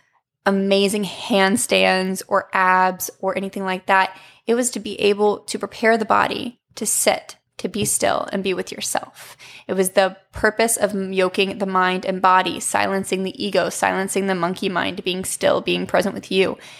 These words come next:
That's the reason we were doing all the asanas to get to the meditation part to begin with, so we can let go of the mental aspect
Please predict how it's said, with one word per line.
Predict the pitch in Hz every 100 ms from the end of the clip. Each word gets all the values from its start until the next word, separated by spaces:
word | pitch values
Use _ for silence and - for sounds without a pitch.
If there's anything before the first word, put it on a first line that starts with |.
| - _
That's | 196 220 -
the | 233
reason | 220 220 220
we | 196
were | 190
doing | 180 196 196
all | 190
the | 185
asanas | 185 185 - 190 180 -
to |
get | 180 190 180
to | 196
the |
meditation | 190 180 - - - 190
part | - 190 - - - _
to | 180
begin | 180 190 208
with, | 170 - - _ _
so | -
we | 180
can | 180 196
let | 180 185 -
go | 196 196
of | - -
the |
mental | 175 190 - -
aspect | - - - - -